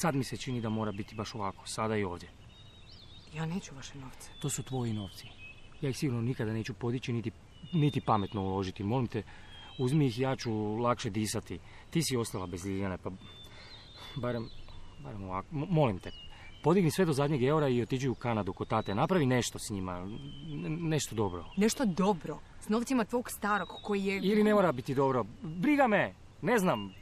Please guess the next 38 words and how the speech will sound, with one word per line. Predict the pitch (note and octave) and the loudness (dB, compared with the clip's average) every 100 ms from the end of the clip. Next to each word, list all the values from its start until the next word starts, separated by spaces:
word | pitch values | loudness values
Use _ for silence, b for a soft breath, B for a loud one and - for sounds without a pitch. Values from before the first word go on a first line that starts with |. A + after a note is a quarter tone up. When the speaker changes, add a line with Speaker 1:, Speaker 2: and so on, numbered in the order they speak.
| C3 | 0
Speaker 1:
propij | E3+ G3+ G3+ D#3+ | 6 6 8 4
ih, | A#2 | 4
prokockaj, | - F#3 F3+ - A2 | 4 4 4 0 -2
s-, | G2+ E3+ | -2 -2
samo | C#3+ G#3+ | 2 4
ih | F#3 | 4
uzmi, | E3+ B2+ G#2 | 4 2 2
molim | C#3 C3 | 4 4
te. | F2 - - - - - - - - - - - - | 0 -14 -18 -20 -20 -20 -18 -18 -20 -20 -18 -18 -8
Speaker 2:
Aha, | - - D#3+ C#3+ - - - - - - | -6 -4 -2 -4 -6 -16 -18 -18 -16 -2
uzmem | F#3 F3 D#3 | 2 2 2
petnaest | E3 D#3+ - | -2 -2 -6
tisuća | D#3 C#3+ - | -8 -8 -4
eura | E3 F#3+ | 0 0
i | |
više | E3+ D#3 | -2 -2
nikada | E3+ - D3+ | -4 -2 -2
ne | D3+ | -2
dođem | C#3+ C#3 D3 | -2 -2 -2
u | |
park. | C3+ C#3 A#2 - - | -4 -6 -8 -8 4
To | A3+ A#3 | 6 6
je | F3 | 4
zapravo | E3 - D3 C#3+ | 0 -4 -6 -6
tvoj | - C3+ | -2 -2
Speaker 1:
Ne, | |
Speaker 2:
zahtjev. | B2+ C#3 | 2 4
Speaker 1:
pusti | F#3 D#3 | 4 4
sad | C3+ - | 2 2
park. | A2 F#2 - - - - | 2 0 -6 -20 -20 -8
Ja | D3 C3+ | 0 2
ću | D3 D3 | 4 4
lakše | C#3 - | 4 4
disati | A2+ B2+ D3+ - | 0 0 0 -2
čim | - C3+ | 0 2
ih | G#2+ | 2
ne | A2+ | 2
bude. | A2 G2 | 2 -2